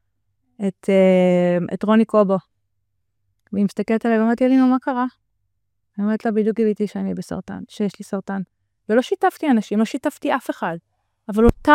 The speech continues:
ראיתי ברחוב, ואמרתי לה, "יש לי סרטן", משהו, משהו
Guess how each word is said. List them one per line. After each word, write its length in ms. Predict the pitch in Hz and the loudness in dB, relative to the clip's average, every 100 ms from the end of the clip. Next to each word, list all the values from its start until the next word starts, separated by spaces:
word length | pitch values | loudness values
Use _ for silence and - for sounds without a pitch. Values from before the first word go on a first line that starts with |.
| 277 | 6
ראיתי 340 | 262 269 - | 6 4 0
ברחוב, 560 | 220 208 196 - 262 277 226 | 0 0 -2 0 2 2 0
ואמרתי 640 | 185 175 180 202 202 247 | -8 -6 -4 -4 -4 -2
לה, 140 | 254 269 - _ _ _ _ _ - | -2 -4 -10 _ _ _ _ _ -10
"יש 200 | 202 - | -8 -8
לי 60 | |
סרטן", 480 | 220 - 175 220 202 | -8 -8 -6 -2 2
משהו, 420 | 214 208 254 226 - _ _ _ _ - | 2 2 2 2 -2 _ _ _ _ -10
משהו 220 | - 254 | -6 -6